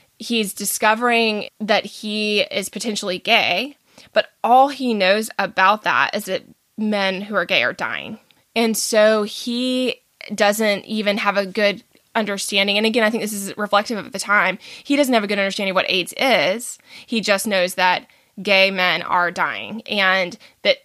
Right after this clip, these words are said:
seemingly to him, if you are gay, you die. And he doesn't really know why. And so at the beginning, you're really seeing that misinformation and how misconstrued that is for young people. He sees this Time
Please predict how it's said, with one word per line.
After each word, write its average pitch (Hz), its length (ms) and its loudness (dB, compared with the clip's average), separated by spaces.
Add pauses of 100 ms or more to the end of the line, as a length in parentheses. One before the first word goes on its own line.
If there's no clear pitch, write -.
seemingly 214 560 -2
to 202 140 -6
him, 202 540 -2 (340)
if 220 160 -2
you 190 160 -4
are 170 120 0
gay, 185 480 0 (200)
you 190 180 -8
die. 139 340 -4 (440)
And 196 380 2 (140)
he 214 240 -6
doesn't 185 300 -2
really 180 200 -2
know 170 140 -8
why. 110 500 -2
And 226 140 0
so 214 180 -2
at 175 80 -2
the 202 80 -6
beginning, 214 500 0
you're 196 160 -4
really 240 360 2
seeing 202 320 -4
that 151 300 2 (100)
misinformation 214 1120 0
and 208 160 -2
how 196 640 4 (220)
misconstrued 208 1080 -4
that 196 280 4
is 220 520 -2
for 220 160 -4
young 202 300 0
people. 214 340 -2
He 214 220 -4
sees 202 320 -6
this - 220 -4
Time 208 540 0